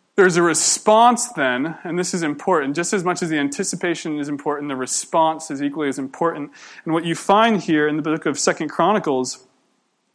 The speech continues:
is, <clears throat> after the cloud descends, you have two things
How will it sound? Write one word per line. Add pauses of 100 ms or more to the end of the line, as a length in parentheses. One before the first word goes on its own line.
(240)
is, (640)
<clears throat>
after
the
cloud
descends,
you
have
two
things